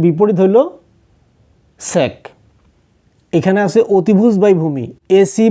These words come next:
by বিসি, এসি by বিসি মানে অতিভুজ by ভূমি। অতিভুজ by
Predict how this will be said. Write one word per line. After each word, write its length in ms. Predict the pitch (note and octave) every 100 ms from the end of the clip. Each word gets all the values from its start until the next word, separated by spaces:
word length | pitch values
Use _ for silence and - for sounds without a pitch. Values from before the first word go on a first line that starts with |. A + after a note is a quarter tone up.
| G#3
by 120 | A3+ C#4+ D4 D3+
বিসি, 300 | D3+ F3+ - C3 -
এসি 180 | E3 - G3+
by 100 | G#3+ F#3
বিসি 160 | F3+ E3+
মানে 140 | E3+ F#3
অতিভুজ 360 | F#3 G#3 G#3 G3+
by 100 | G3
ভূমি। 260 | F3 D3+ C#3 G#2+ - - E3
অতিভুজ 340 | E3 G3 G#3+
by 100 | F#3